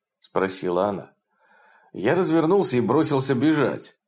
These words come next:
Наверное, было бы быстрее, если бы я пробежал через дом и вышел через парадный вход,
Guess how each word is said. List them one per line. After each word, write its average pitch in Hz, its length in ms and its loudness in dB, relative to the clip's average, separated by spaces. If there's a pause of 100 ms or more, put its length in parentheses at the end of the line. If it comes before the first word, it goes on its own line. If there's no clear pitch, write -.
Наверное, 127 440 0
было 139 220 0
бы 135 140 2
быстрее, 135 560 0
если 120 220 -2
бы 113 140 0
я 139 180 2
пробежал 123 560 0
через 113 340 0
дом 131 260 2
и 113 40 2
вышел 131 340 -2
через 113 260 -2
парадный 117 500 0
вход, - 460 -4